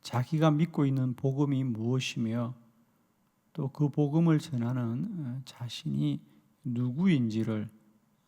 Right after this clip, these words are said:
어, 자세하게 소개하고 있습니다. 저는 그 본문을 보면서, 어,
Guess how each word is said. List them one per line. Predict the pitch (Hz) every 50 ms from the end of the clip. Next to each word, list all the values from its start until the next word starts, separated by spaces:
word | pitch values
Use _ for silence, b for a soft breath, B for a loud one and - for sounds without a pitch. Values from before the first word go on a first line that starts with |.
| _
어, | 151 143 139 131 127 127 127 143 - _ _ _ _ _ _ _ _ _ _ _ _ -
자세하게 | - - - - - - - 147 131 120 123 120 135 135 135 139 160 208 - B B B B B B _ _ - - _ -
소개하고 | - - - - 151 139 127 139 135 135 139 139 143 131 127
있습니다. | 117 - - - - - - - - 131 123 b b b b b b b b b b b b b b b b b b b b b
저는 | - - - 160 156 147 143 139 139
그 | - - 151 160 160
본문을 | - 139 135 139 143 165 175 180 165 -
보면서, | - 139 127 123 120 120 120 120 - - - 120 123 156 196 240 - _ _ _ -
어, | 151 - 156 156 151 156 151 151 156 151